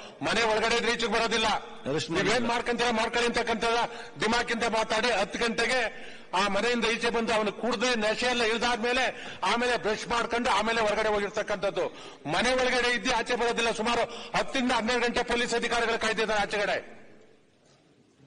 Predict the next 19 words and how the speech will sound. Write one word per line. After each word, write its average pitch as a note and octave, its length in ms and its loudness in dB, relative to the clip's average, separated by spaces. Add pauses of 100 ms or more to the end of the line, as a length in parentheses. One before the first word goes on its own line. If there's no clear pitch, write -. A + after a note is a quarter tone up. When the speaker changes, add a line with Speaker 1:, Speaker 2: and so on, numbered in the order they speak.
(200)
Speaker 1:
ಇಂಥವ್ರು A#3+ 360 0
ಈ A3+ 40 0
ಸಮಾಜಕ್ಕೆ A#3+ 540 0
ಬೇಕಾ? A3+ 420 0 (1040)
ಅವನ G#3 140 0
ಮೇಲೆ B3 280 0
ಸೂಕ್ತವಾದ B3 460 0 (540)
ಕ್ರಮ G#3 240 0 (100)
ವಹಿಸಬೇಕು. A3+ 440 0 (460)
ಒಂದಷ್ಟು G#3+ 360 0
ದಿನ, A#3+ 80 0 (100)
ಒಂದ್ G3+ 140 0
ಆರು A3+ 140 2
ತಿಂಗಳು B3 220 -2
ಗಡೀಪಾರು B3 420 0
ಮಾಡ್ಬೇಕು A3+ 340 0
ಅಂತಕ್ಕಂಥ G#3+ 360 -2
ಒತ್ತಾಯವನ್ನ G#3 460 0
ಮಾಡ್ತೇನೆ. E3+ 640 -4